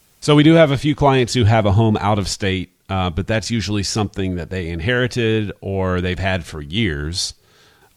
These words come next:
It's not something that they've gone out and bought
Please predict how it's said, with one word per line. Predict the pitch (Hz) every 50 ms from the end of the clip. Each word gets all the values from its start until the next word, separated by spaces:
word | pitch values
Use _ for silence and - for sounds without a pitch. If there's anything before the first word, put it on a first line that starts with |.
| _ -
It's | 98 92 - -
not | 101 95 90 90 90 - - - -
something | - - - 104 87 - 92 85
that | 80 78
they've | 73 85 80 78 80
gone | 85 87 85 85 85
out | 80 76 - -
and | 85 87 82 73 71
bought | 80 80 76 58 57 - _